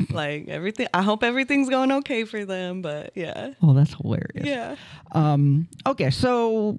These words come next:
Speaker 1: born and raised.
Speaker 2: Yes. Okay. Uh, this is always a,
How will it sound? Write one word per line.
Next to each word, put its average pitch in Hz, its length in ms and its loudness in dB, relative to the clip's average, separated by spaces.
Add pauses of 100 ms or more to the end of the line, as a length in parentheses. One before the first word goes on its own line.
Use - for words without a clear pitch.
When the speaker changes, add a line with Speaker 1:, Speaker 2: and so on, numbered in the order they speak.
Speaker 1:
born 254 200 0
and 202 100 -2
raised. - 260 -4 (800)
Speaker 2:
Yes. 151 600 -10
Okay. 160 380 -4
Uh, 156 680 -2
this 220 240 -4
is 392 100 -4
always 370 300 -4 (220)
a, 165 240 -2